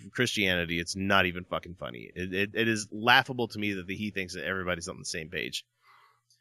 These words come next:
Now, to parse that along with the L G B T community, yes, there are different communities within the L G B T. I mean, that's why there's four letters there. I mean, it's not even just L G B T. There's the Q Q A, what is it? The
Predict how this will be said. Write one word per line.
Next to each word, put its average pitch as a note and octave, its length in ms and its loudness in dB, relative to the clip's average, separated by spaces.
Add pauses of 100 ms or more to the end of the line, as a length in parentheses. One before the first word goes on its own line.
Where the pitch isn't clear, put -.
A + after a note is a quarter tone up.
(180)
Now, C3 640 8
to D3 100 0
parse G#3+ 300 4
that F#3+ 160 6
along E3+ 340 8
with D3+ 120 2
the C3+ 120 2
L B2+ 140 8
G A#2+ 140 0
B C3 180 -2
T B3 180 0
community, F2 600 -2 (420)
yes, B2 440 6
there G3+ 200 8
are C#3+ 240 12
different F3 340 4
communities C#3+ 520 6
within F#2 260 4
the F2 120 4
L F2 100 6
G F2+ 160 0
B E2+ 140 0
T. F2+ 180 4
I - 20 8
mean, F#2 280 4
that's F2 260 4
why F2 160 8
there's E2 180 4
four F#2+ 240 8
letters G2+ 380 8
there. D2+ 340 8 (840)
I - 20 8
mean, G2 160 8
it's G2 140 6
not G#2 140 10
even G2+ 160 6
just G#2 160 2
L G2 100 6
G G#2 140 -4
B G2+ 100 -2
T. G#2 160 0
There's E2 260 -2
the - 200 -8
Q - 260 -2
Q F2+ 300 0
A, F#2 360 6
what F2 180 0
is F2 120 -4
it? D#2 140 -12
The D#2 220 0